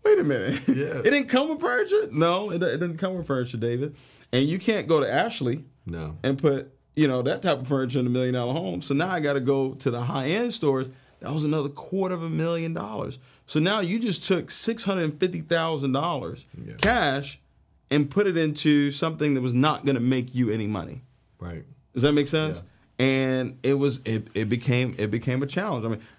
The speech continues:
Speaker 1: obviously still have the home today. It's paid off and everything, but it did become a challenge at one point where I had to do a refinance
Speaker 2: Yeah.
Speaker 1: on that home. And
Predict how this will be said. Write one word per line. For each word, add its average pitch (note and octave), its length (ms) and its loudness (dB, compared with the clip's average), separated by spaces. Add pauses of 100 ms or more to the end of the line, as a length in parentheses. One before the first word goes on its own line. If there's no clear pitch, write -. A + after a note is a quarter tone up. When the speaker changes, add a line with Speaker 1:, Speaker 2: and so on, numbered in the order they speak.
Speaker 1:
obviously B2 340 0
still B2+ 240 0
have B2 160 0
the A#2 80 -2
home A#2 240 0
today. A2+ 380 0
It's B2 140 -4
paid A#2+ 260 0
off A#2 200 -2
and A2 80 -2
everything, B2+ 400 -2 (320)
but C3 140 2
it A2+ 160 0
did C#3+ 220 2
become C3 280 -2
a A#2+ 60 -2
challenge D3 480 -4
at A2 80 -2
one A2+ 240 -4
point A2 420 -6 (280)
where A2 200 0
I A#2+ 100 0
had B2 120 0
to B2 60 -6
do A#2+ 180 2
a C3 80 0
refinance A#2 800 -4
Speaker 2:
Yeah. F2 160 -10 (140)
Speaker 1:
on A2+ 160 0
that G#2 160 -2
home. G2+ 260 -6 (380)
And A2 520 0